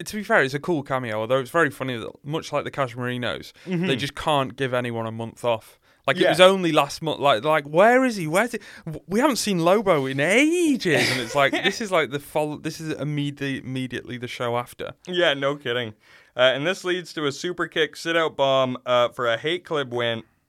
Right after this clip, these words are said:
Speaker 2: Hate Club win at five minutes and sixteen seconds. So, and new,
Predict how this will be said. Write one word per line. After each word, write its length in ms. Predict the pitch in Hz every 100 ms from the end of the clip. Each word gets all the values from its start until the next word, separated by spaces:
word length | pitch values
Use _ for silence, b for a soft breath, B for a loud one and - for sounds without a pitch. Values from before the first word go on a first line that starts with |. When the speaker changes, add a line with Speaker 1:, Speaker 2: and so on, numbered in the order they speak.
| -
Speaker 2:
Hate 180 | 170
Club 260 | 165 151 127
win 220 | 117 107
at 180 | 101 104
five 300 | 147 151 160
minutes 280 | 139 127 -
and 140 | 107
sixteen 540 | 107 147 143 - 127 117
seconds. 480 | 120 117 113 101 - b b b
So, 220 | - 143
and 320 | 120 151 190 170
new, 460 | 175 175 123 110